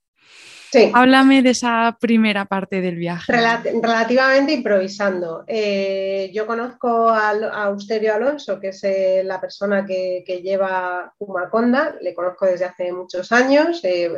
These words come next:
Speaker 1: en este mundo de los viajes y de internet, y él es un gran viajero, sobre todo, y apasionado de África. Entonces, él muchas veces, aparte del viaje oficial, propone, si quieres, eh, extender tu viaje haciendo algún,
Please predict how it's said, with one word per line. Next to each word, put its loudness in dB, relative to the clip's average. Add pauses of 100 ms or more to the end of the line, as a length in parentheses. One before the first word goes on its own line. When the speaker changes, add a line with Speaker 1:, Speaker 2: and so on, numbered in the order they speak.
Speaker 1:
en -4
este -4
mundo -2
de -2
los -8
viajes -4
y -8
de -4
internet, -4
y -6
él -2
es 0
un -6
gran -6
viajero, 2
sobre -2
todo, 0
y -6
apasionado -2
de 0
África. -6 (580)
Entonces, 2
él 4
muchas 0
veces, -2
aparte -6
del 2
viaje 0
oficial, -4 (100)
propone, -2
si -20
quieres, 0
eh, -2
extender -2
tu -2
viaje -4
haciendo 0
algún, -4